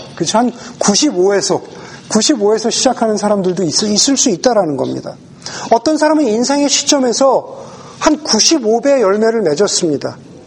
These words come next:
그런데 그 사람이, 그 사람이 시간이 지날수록 육십으로 떨어지고 그 사람이 시간이 갈수록 삼십으로 떨어지는 경우도 있을 수 있다라는 겁니다. 그것을 굳이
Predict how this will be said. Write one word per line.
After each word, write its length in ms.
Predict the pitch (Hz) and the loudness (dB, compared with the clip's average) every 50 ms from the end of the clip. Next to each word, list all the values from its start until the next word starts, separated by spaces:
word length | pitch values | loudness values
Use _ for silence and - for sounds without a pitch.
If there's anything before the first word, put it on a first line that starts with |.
| - - | -10 0
그런데 280 | - 240 269 269 262 | 2 2 2 2 0
그 140 | - - 214 | -2 -2 0
사람이, 600 | - 247 240 220 202 196 185 185 214 220 170 120 - - - - - - - - - - | 2 2 2 4 2 2 2 2 2 2 0 -2 -6 -12 -18 -18 -20 -20 -20 -20 -6 -4
그 100 | - 214 | -2 0
사람이 520 | 185 269 254 247 226 226 240 240 190 - - - - - - - - - - - - | 2 2 2 2 2 2 0 0 -2 -4 -6 -14 -20 -20 -20 -20 -20 -20 -20 -6 -2
시간이 420 | - - 277 262 262 262 262 247 | 0 2 4 4 4 2 2 0
지날수록 880 | - - 196 202 190 170 - - 185 180 196 196 170 - - - - - - - - - - | 0 0 0 2 0 0 0 0 2 4 4 2 2 0 -6 -12 -18 -18 -20 -20 -18 -8 -6
육십으로 480 | 143 151 - - - 202 170 175 165 147 | -6 -2 0 0 0 0 0 -2 -4 0
떨어지고 480 | - 180 160 139 120 - - - - - - - - - - - - - - - - - | 0 0 0 0 -4 -6 -8 -12 -14 -20 -20 -20 -20 -20 -20 -20 -20 -20 -20 -20 -6 -4
그 100 | - 175 | -2 -2
사람이 280 | 202 202 202 202 208 | 0 0 0 0 0
시간이 380 | - - - 240 240 233 226 214 | 0 0 2 2 2 2 2 2
갈수록 560 | 190 165 147 - - 165 160 202 254 - - - - - - - - - | 0 0 0 0 0 0 0 0 0 -2 -6 -14 -20 -20 -20 -18 -8 -6
삼십으로 640 | - - - 294 294 285 - 269 226 247 233 226 | -4 0 2 2 2 2 0 0 0 0 0 0
떨어지는 480 | 233 247 247 247 233 185 202 196 196 180 | 0 2 2 2 2 2 0 0 0 0
경우도 460 | - 160 151 147 147 135 160 190 220 - - - - - - - - | 0 0 0 0 0 0 0 -2 -2 -4 -10 -16 -18 -20 -14 -6 -4
있을 340 | 185 175 - - 220 208 | -4 -4 -2 -2 -2 -2
수 160 | 190 - 190 180 | -2 -2 -2 -2
있다라는 460 | 127 - - 151 135 131 120 120 120 | -4 -2 -2 -2 -2 -2 -4 -6 -8
겁니다. 420 | 113 123 123 127 120 120 - - - - - - - - - - - - - - - - - - - - - - - - | -10 -12 -12 -14 -14 -16 -18 -18 -20 -20 -20 -20 -20 -20 -20 -20 -20 -20 -20 -20 -20 -20 -20 -18 -16 -16 -16 -16 -8 -2
그것을 400 | - 240 269 247 302 302 277 - | 0 0 2 2 2 0 0 0
굳이 680 | - 226 214 - 247 269 262 254 233 190 160 - - | -2 -4 -2 0 0 2 2 2 2 0 -2 -4 -10